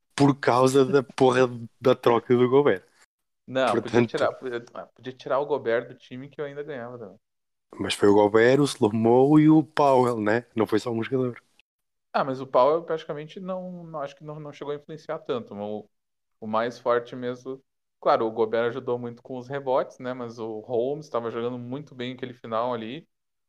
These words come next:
Speaker 2: O, o Tybalt tava jogando muito, muito bem. E o, o DeJounte é simplesmente, né, também muito eficiente. Então o time tava bem montadinho, tava juntinho ali.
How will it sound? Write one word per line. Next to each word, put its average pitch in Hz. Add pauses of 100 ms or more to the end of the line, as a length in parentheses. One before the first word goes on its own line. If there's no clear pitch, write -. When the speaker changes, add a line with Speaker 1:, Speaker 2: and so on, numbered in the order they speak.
(140)
Speaker 2:
O, 104 (480)
o 120
Tybalt 123
tava 113
jogando 123
muito, 131
muito 139
bem. 113 (500)
E 117
o, 123
o 113
DeJounte 127
é 190
simplesmente, 131
né, 139
também 127 (920)
muito 127
eficiente. 120
Então 120
o 147
time 147
tava 143
bem 123
montadinho, 135
tava 143
juntinho 151
ali. 123